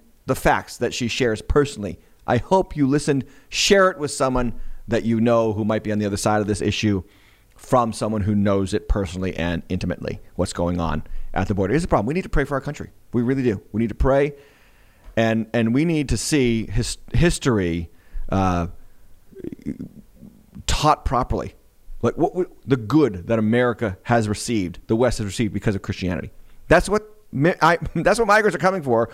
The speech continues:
All the good and benefits we have to offer in this country. Where does it come from? It comes from the work of Christians in history.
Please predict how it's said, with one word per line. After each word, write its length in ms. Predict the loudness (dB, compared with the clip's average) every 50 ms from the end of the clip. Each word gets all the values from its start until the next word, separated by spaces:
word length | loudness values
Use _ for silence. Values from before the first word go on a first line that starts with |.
| -4 2
All 180 | 4 4 4 4
the 80 | 4
good 160 | 2 2 2
and 80 | 2 2
benefits 260 | 0 0 2 0 -2 0
we 100 | 2 2
have 260 | 4 2 2 0 -6 -16 -20 -20 -20 -20 -20 _ -20 -20 -10 -2
to 100 | 2 2
offer 220 | 4 4 4 2 2
in 60 | -2
this 80 | 0 0
country. 240 | -2 -2 -2 0
Where 140 | 0 0 0
does 60 | 0
it 40 | 0
come 120 | -2 -2 -2
from? 140 | -2 -2
It 40 | -2
comes 160 | -2 -4 -2
from 280 | -2 0 -2 -2 -2 -6 -10 -20 -20 -20 -20 _ -10 -2
the 240 | 0 2 4 4
work 340 | 2 4 4 4 4 4 2
of 100 | -2 -4
Christians 320 | -4 -6 -4 -4 -4 -2 -2
in 60 | 0
history. 300 | -2 -2 -2 -4 -6